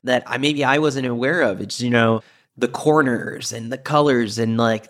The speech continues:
this color can't go on this color. Like, how we started off was just pulling a font that we found and it looked great. And now it's like, there are these guidelines. And I, and the best part is, you know, having these,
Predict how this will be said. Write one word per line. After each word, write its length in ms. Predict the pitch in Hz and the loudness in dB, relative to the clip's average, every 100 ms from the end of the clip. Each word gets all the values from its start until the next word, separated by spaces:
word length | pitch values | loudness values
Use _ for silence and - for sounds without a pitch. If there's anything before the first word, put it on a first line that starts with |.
| - | 0
this 480 | 120 151 - - | 4 4 2 -8
color 340 | - 135 151 143 139 - | -4 0 2 2 -2 -14
can't 260 | 135 139 135 | -10 -8 0
go 200 | 135 135 | 4 4
on 200 | 135 135 | 4 2
this 220 | 156 156 | 0 -2
color. 300 | 139 120 110 | -2 -2 0
Like, 180 | 117 117 - - _ _ | -4 -6 -18 -20 _ _
how 240 | 123 143 143 | -8 -2 0
we 100 | 139 | 0
started 380 | 135 139 147 139 | 0 2 4 6
off 360 | 135 151 156 | 6 4 2
was 160 | 135 120 | -4 -6
just 220 | 127 - | -8 -6
pulling 640 | 127 127 143 139 135 123 | 2 6 6 4 0 -2
a 160 | 95 110 | -6 -8
font 560 | - - 123 139 139 | -6 2 4 4 2
that 160 | 139 123 | 0 0
we 100 | 131 | 0
found 500 | 127 127 135 151 151 | -2 2 4 4 2
and 120 | 127 | 0
it 100 | 110 | -2
looked 380 | 104 127 147 - | 2 2 2 -2
great. 500 | 120 131 151 156 156 | 2 4 6 4 2
And 200 | 127 113 | -2 -4
now 300 | 117 127 143 | -2 2 4
it's 120 | 139 135 | 4 4
like, 240 | 120 - _ - _ _ | 2 0 _ -20 _ _
there 100 | 165 | -4
are 60 | |
these 160 | 226 - | -4 -2
guidelines. 540 | 135 175 160 117 104 | 0 2 2 -2 -2
And 100 | 98 | -4
I, 140 | 110 143 | -2 -2
and 240 | - 127 | -4 -6
the 40 | 120 | -2
best 240 | 147 - | -2 0
part 200 | 143 131 | 2 2
is, 200 | 123 113 | 2 -2
you 80 | 117 | -2
know, 120 | 110 | -2
having 380 | 110 120 120 110 | 0 0 0 0
these, 280 | 110 104 | -2 -4